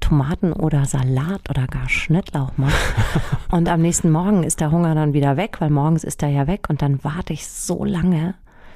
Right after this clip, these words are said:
Speaker 2: Bis er kommt.
Speaker 1: bis der so richtig kommt. Und dann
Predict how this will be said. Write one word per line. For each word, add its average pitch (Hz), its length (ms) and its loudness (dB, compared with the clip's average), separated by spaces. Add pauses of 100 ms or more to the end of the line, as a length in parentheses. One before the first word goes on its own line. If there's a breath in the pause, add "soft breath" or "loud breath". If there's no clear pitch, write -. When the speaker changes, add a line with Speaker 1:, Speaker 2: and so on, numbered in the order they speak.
Speaker 2:
Bis - 160 0
er 113 80 0
kommt. 117 240 -2
Speaker 1:
bis - 200 2
der 156 140 2
so 143 120 0 (180)
richtig 185 440 0
kommt. - 500 -4 (880 loud breath)
Und 165 180 2
dann 170 240 2